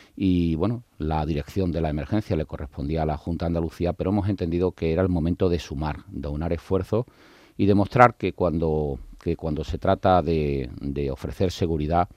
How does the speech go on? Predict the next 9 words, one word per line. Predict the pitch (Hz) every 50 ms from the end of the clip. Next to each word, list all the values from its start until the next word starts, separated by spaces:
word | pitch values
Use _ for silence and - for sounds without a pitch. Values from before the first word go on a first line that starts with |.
| _ - - - - - - -
repito, | - 87 80 - 87 - - 101 92 95 - _ _
no | - 82 90 92 101
hay | 101 92
otro | 90 - - 87 82 76
método, | 76 82 87 95 - 98 104 120 107 82
no | 78 85
hay | 90 85
otro | 76 - 82
mecanismo | 78 78 76 - 76 73 76 80 87 90 92 101